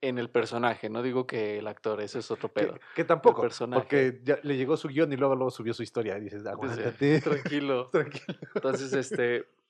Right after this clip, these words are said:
Speaker 1: Sí, creo que a Tom Holland, no Tom Holland, el Peter Parker de Tom Holland
Speaker 2: Ujú.
Speaker 1: como líder, la verdad, yo no
Speaker 2: Mm.
Speaker 1: lo, no lo veo.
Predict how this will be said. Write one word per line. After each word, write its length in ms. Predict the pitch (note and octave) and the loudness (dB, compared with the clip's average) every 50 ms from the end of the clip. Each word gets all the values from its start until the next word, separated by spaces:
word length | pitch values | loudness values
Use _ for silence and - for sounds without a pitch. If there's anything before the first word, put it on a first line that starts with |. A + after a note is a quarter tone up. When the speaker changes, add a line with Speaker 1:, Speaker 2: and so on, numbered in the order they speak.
| _ _ - - | _ _ -16 -10
Speaker 1:
Sí, 300 | - - - D#3 C#3+ C3 | -8 -4 -2 -2 -2 -2
creo 220 | - D3+ D3+ D3 - | 0 0 0 2 2
que 420 | E3 D#3+ D#3+ D#3 C#3+ C3 B2+ A#2 | 2 2 4 4 2 2 2 2
a 200 | A2+ A#2+ - - | 2 0 0 2
Tom 200 | - C#3 C#3 C#3+ C#3+ - | 2 2 2 2 2 4
Holland, 520 | - C#3 C#3 C#3 C#3 C3 B2+ B2 B2+ C3 | 6 8 8 8 6 4 2 -2 -6 -10
no 260 | - C3 B2 A#2+ A#2 | -12 -10 -8 -8 -4
Tom 160 | - C3+ B2+ B2 - | -4 -4 -6 -4 -6
Holland, 300 | - A2+ A2 G#2+ G2+ G#2 _ _ _ _ _ _ | -6 -6 -6 -8 -10 -14 _ _ _ _ _ _
el 180 | C#3 C#3 A#2 - | -8 -8 -8 -8
Peter 320 | - C#3 C3+ E3+ D3+ - | -8 -2 0 0 0 2
Parker 420 | - C#3 C3+ C3 - - A2 A#2 | 2 0 0 0 -4 -8 -8 -6
de 100 | G#2+ A#2 A2 | -6 -6 -2
Tom 280 | - B2+ B2+ C3 C3 B2+ | 0 0 0 0 0 -2
Holland 380 | - B2+ B2 B2 B2 B2 A#2+ B2 | 0 0 0 0 -4 -6 -10 -10
Speaker 2:
Ujú. 60 | B2 | -6
Speaker 1:
como 260 | - A2+ G#2+ G#2+ G#2+ | -4 -4 -4 -4 -6
líder, 540 | A2 A#2 B2+ C3+ C3+ C#3+ C#3+ C#3+ D3 C#3+ C3 | -6 -4 -2 0 0 2 0 0 0 -2 -2
la 100 | B2+ A2+ | -2 -4
verdad, 360 | G#2+ A2 G#2+ A2 A2+ A#2 A#2 - | -4 -4 -6 -4 -4 -6 -6 -6
yo 240 | A#2 B2 A#2+ A2+ | -4 -4 -4 -4
no 160 | G2 A#2 A#2 A2+ | -4 -6 -6 -4
Speaker 2:
Mm. 60 | A#2 | -2
Speaker 1:
lo, 480 | A#2 A2+ A2 G#2+ G#2 G#2 G#2+ A2+ B2+ B2 | -2 0 -2 -2 -4 -8 -10 -14 -12 -8
no 100 | A#2+ A#2 | -4 -2
lo 120 | A#2+ B2 A2+ | 0 0 0
veo. 340 | A2 G#2 G2 F#2 - _ | 0 -2 -6 -8 -12 _